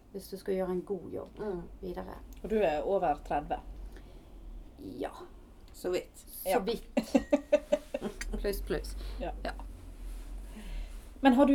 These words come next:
Speaker 3: hva som gjorde at du kom bort i dette her, da?
Speaker 1: Det var helt tilfeldig. Det, eh,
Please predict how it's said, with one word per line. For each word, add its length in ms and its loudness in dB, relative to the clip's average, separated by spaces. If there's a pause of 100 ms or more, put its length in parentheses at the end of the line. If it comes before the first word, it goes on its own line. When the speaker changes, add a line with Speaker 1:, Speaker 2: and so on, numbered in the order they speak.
(420)
Speaker 3:
hva 120 -2
som 160 2
gjorde 160 4
at 40 -4
du 80 0
kom 200 4
bort 340 -2
i 60 4
dette 260 0
her, 100 -4
da? 160 2 (1600)
Speaker 1:
Det 100 -6
var 40 -6 (160)
helt 140 -4
tilfeldig. 460 -10 (800)
Det, 80 -2 (1000)
eh, 400 -6